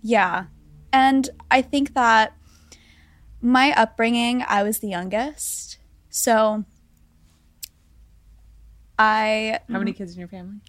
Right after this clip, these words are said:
Speaker 1: Uh, I have a half brother.
Speaker 2: Okay.
Speaker 1: I have a half brother, but with my dad and my mom, my dad was a D J, and so they met when he was D J ing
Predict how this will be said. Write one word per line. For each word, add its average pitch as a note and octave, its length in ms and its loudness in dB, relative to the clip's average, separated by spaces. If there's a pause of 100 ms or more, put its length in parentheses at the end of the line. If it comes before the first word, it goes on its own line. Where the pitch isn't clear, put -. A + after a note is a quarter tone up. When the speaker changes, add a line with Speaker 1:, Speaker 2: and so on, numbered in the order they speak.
(160)
Speaker 1:
Uh, A3+ 420 0
I - 80 -6
have C4 180 -6
a C#4 60 -8
half G3+ 300 -12
brother. - 400 -12 (200)
Speaker 2:
Okay. - 160 -16 (520)
Speaker 1:
I A#3 60 -6
have A#3 120 -4
a B3 60 -6
half A3 300 -8
brother, A3 440 -8 (460)
but A3 480 0
with A#3 200 -6
my A#3+ 140 0
dad G#3+ 260 0
and A3+ 60 0
my A#3 100 0
mom, G#3+ 340 -2
my A3+ 120 -2
dad G3+ 240 -2
was G#3 120 -6
a G#3+ 60 -6
D G3+ 140 -12
J, A#3 380 -6 (220)
and A3+ 140 -2
so A3+ 120 -4
they G#3+ 140 -4
met F#3+ 340 -2 (240)
when A3 140 -4
he G3+ 120 -6
was G3 380 -10 (100)
D G#3 140 -12
J A3 300 -8
ing A3+ 180 -10